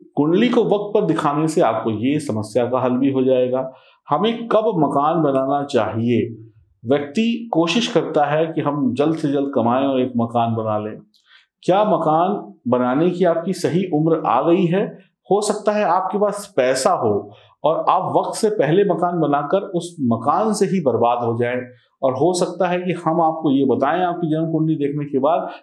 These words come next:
कि आपको चालीस साल की उम्र में मकान बनाना है कि या पैंतीस साल की उम्र में बनाना है। आप एक मकान बना सकते हैं कि दो मकान बना सकते हैं कि तीन मकान बना सकते हैं, ये सारी जानकारियां कुंडलियों से ही मिलती हैं।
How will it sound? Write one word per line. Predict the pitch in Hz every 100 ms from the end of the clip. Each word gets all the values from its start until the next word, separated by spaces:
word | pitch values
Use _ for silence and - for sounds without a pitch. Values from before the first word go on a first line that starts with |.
| _
कि | 139
आपको | 131 127 135 123
चालीस | 113 123 147 -
साल | 147
की | 147 151
उम्र | 147
में | 143 147
मकान | 139 139 139
बनाना | 135 135 139
है | 139 135
कि | 127 123
या |
पैंतीस | 113 117 113 143 143
साल | 143
की | 139 143
उम्र | 139 143
में |
बनाना | 139 131 131 131 127
है। | 131 - _ _ _ 113
आप | 139 - - - _ _ 143
एक | 170 175
मकान | 160 165 160
बना | 160 156
सकते | 156 160 160 156
हैं | 156
कि | 151
दो | 113 135 156 156
मकान | 156 151 147
बना | 151
सकते | 151 147 -
हैं | 151
कि | 147
तीन | 147 151 160
मकान | 147 147 147
बना | 139 139
सकते | 139 120 143
हैं, | 131 135 - - -
ये | 147 202
सारी | - 98 139 185
जानकारियां | 147 123 117 117 117 160
कुंडलियों | 175 120 117 113 117
से | 120
ही | 120 143
मिलती | 143 135 147 135
हैं। | 135 -